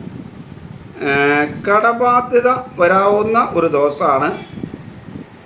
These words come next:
അതേപോലെ അപകടങ്ങൾ ഉണ്ടാകാതിരിക്കാൻ പ്രത്യേകം ശ്രദ്ധിക്കണം.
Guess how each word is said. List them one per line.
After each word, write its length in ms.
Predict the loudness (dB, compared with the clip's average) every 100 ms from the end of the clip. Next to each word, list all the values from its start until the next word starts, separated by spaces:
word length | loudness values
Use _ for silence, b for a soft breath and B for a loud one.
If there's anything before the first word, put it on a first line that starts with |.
| -16 -16 -14 -14 -14 -16 -14 -14 -14 -18 -10
അതേപോലെ 360 | -2 2 2 2
അപകടങ്ങൾ 760 | -2 -2 0 0 0 0 0 0
ഉണ്ടാകാതിരിക്കാൻ 640 | 2 2 2 0 -2 -2
പ്രത്യേകം 480 | -2 0 0 0 -2
ശ്രദ്ധിക്കണം. 720 | -4 -4 -2 0 -2 -6